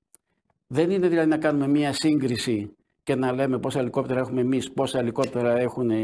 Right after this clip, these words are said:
οι αντίπαλοι, γιατί αυτά τα ελικόπτερα,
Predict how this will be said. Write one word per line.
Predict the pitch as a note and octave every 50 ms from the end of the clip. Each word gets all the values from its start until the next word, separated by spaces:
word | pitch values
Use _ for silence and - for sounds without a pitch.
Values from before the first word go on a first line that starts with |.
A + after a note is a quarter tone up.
| G#2+ A2 - _ _ _ - -
οι | - B2+ B2+
αντίπαλοι, | A#2+ A#2 E3 G3 G3 F#3 F#3 F#3+ F3 -
γιατί | - C#3+ C#3+ D3 C#3+ D3 F#3 F3+ D#3+ B2+ - - - - - - - _ _ _ _
αυτά | - A#2 B2 - - F#3+
τα | F#3+ G#3
ελικόπτερα, | G3 F3 C#3+ B2 - B2+ B2 A#2+ - C#3 C#3 E3 F#3+ A#3+ C4 C4